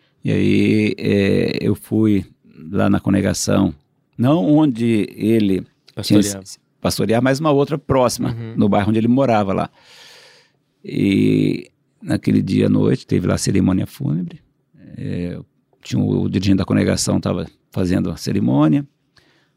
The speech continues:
Speaker 1: aí eu dei uma palavra e tal, e antes do culto encerrar, uma pessoa pediu a palavra.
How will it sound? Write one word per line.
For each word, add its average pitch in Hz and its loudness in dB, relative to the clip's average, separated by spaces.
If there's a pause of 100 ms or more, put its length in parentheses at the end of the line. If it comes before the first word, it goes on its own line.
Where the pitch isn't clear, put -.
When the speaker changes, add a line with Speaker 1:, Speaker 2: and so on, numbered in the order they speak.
(240)
Speaker 1:
aí 98 0 (360)
eu 98 -2
dei 95 0
uma 98 -2
palavra 143 0
e 131 -6
tal, 190 -8 (340)
e 165 0
antes 165 2
do 143 0
culto 147 2
encerrar, 139 0
uma 156 2
pessoa 135 0
pediu 135 0
a 139 0
palavra. 104 -2